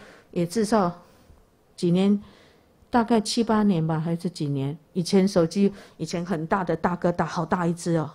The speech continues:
好，好重哦。哎，慢慢变得是比较小了，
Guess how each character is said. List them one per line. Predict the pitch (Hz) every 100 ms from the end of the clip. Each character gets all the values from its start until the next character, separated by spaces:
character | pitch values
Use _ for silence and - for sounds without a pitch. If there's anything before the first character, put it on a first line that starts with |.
| -
好， | - 156 - _
好 | - 156
重 | - 208 135
哦。 | - - - -
哎， | - 302 - -
慢 | - 370
慢 | 349 311
变 | 370 294
得 | 254 233
是 | 294 269 - -
比 | 240
较 | 311
小 | - - 175 147
了， | 156